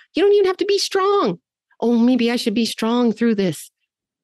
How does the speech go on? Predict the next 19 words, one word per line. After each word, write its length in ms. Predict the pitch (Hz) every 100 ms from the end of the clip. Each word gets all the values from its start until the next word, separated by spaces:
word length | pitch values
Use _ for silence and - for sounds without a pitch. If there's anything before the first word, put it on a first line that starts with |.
| -
I 60 | 196
just 180 | 240
got 160 | 269 233
a 80 | 214
crazy 480 | - - 254 233 233
ass 160 | 214
diagnosis. 580 | - 220 208 226 214 190
I'm 80 | 220
gonna 140 | 233
be 140 | 208 220
strong." 320 | - 240 214
You 100 | 349
don't 320 | 494 508 480
have 120 | 480
to 100 | 320 302
be 220 | 277 262
strong. 720 | 240 - 208 262 403 427 339 - _ _ _ _ _
Be 120 | 320 480
broken. 760 | 427 440 480 427 427 339 233 -